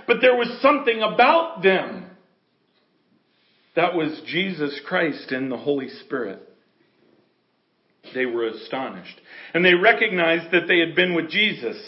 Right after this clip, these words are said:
But seeing the man who was healed standing beside them, they had nothing to say in opposition. But when they had commanded them to leave the council, they conferred with one another, saying, "What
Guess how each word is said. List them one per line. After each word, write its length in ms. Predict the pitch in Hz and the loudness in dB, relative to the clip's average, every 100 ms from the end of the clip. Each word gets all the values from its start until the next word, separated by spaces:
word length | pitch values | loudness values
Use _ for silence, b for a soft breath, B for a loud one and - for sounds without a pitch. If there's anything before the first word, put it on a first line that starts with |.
| - _ _ _ _ _ _ B B B - | -20 _ _ _ _ _ _ B B B 0
But 200 | 202 - | 0 2
seeing 240 | 285 262 | 2 2
the 80 | 233 | 0
man 360 | 214 220 220 185 | 2 2 2 0
who 100 | 202 | 2
was 240 | 185 160 | 2 2
healed 400 | 220 247 220 175 - | 2 4 4 2 -6
standing 380 | - 202 190 170 | -2 0 0 -2
beside 500 | 160 - 208 233 170 | -4 0 2 2 0
them, 240 | 139 143 B B - | -2 -4 B B 0
they 100 | 208 | 0
had 80 | |
nothing 380 | 208 226 226 208 | 2 0 0 -4
to 140 | 170 - | -6 0
say 200 | 233 202 | 2 2
in 80 | |
opposition. 720 | 185 185 175 196 208 127 - - _ _ _ _ _ _ _ _ _ _ _ B B B | -2 -2 -2 -2 -2 -4 -10 -18 _ _ _ _ _ _ _ _ _ _ _ B B B
But 220 | 190 202 | 2 2
when 140 | 220 220 | 2 2
they 120 | 196 | 2
had 200 | 180 - | 2 0
commanded 560 | 185 208 240 269 254 | -2 0 0 0 -2
them 260 | 269 247 240 | 0 -2 -2
to 140 | 226 | -4
leave 300 | 208 214 208 | -2 -2 -2
the 160 | 190 - | -4 -4
council, 500 | 190 190 180 - 156 | -4 -4 -4 -6 -6
they 200 | 156 156 | -4 -6
conferred 460 | 165 - 185 185 165 | -8 -4 0 0 -2
with 200 | 160 160 | -8 -6
one 200 | 160 160 | -4 -4
another, 380 | 156 160 135 131 | -2 -2 -2 -4
saying, 480 | - 135 127 127 131 - _ _ _ _ _ | -2 -2 -2 -6 -12 -20 _ _ _ _ _
"What 220 | - 196 | 0 2